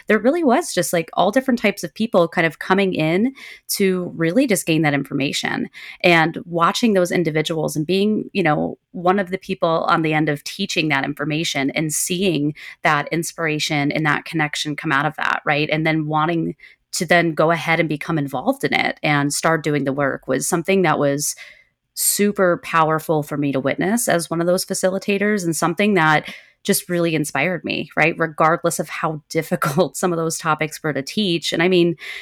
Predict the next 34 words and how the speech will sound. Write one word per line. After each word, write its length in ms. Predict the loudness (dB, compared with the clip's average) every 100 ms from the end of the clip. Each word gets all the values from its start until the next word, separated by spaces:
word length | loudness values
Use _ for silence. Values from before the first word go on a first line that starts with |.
| -4
you 60 | 0
know, 60 | 0
for 140 | 2
anyone 280 | 4 4 6
out 160 | 4
there 160 | 4 2
that's 180 | 2 0
kind 200 | 0 2
of 60 |
interested 420 | 2 0 0 0 2
in 80 |
what 160 | 2 2
that 220 | 0 -2
class 360 | -2 0 0 -2
is, 480 | -2 0 0 -2 -2 2
um, 280 | 2 2 0
we 60 | -4
can 140 | -6
kind 140 | -4 -2
of 80 |
give 140 | 0 0
more 160 | 0
information 500 | -2 -2 -2 -2 -2
on 180 | 0 0
that, 260 | 2 2 4
but 220 | 2 2 0 -12 -14 -4 2
it, 140 | 2 2
it's 160 | -2 -4
really 600 | 0 2 4 2 0 -6 _ -20 0
this 320 | 2 2 -4 -10 _ _ _ _ _ -4
dynamic 600 | 0 2 4 4 4 2 0
one 360 | -2 2 4
oh 120 | 4
one, 640 | 2 2 0 2 2 2 2